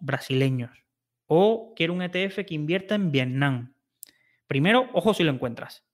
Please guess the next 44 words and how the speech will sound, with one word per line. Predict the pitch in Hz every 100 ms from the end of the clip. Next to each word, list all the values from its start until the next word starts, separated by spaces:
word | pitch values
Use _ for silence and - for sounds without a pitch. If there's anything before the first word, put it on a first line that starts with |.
| -
¿vale? | 147 190 320 - - _ _ _ -
Y | 147
segundo, | 143 170 220 180 202 - -
ese | 147 185
tipo | 196 196
de | 180
cosas, | 190 156
como | - 131 127
tienen | 160 190
alto | 196 196 175
coste | 165 180 - 139
para | 123 123
la | 120
gestora | - 127 - 165 135
que | 127
crea | 160 170
el |
E | 170
T | 180
F, | 180 170 208 - _ _ _
suelen | - 165 160
ser | 170 165
caros, | - 117 120 - _ _ _ -
muy | 165 165 139
ca-, | - - - 160
como | - 139 127
caros, | 147 127 120
más | 147
barato | 151 147 147
que | 147
un | 147
fondo, | 202 185 233 - - - _
pero | - 143
ya | 143 156
se | 175
puede | 180 180
acercar | 175 - 180
la | 165
comisión | 156 151 - 196 220 - - _ _ -
al | 135 131
cero | - 151
ochenta, | 143 175 165 147 156 -
cero | - 147 139
noventa, | 135 151 160 147 147 165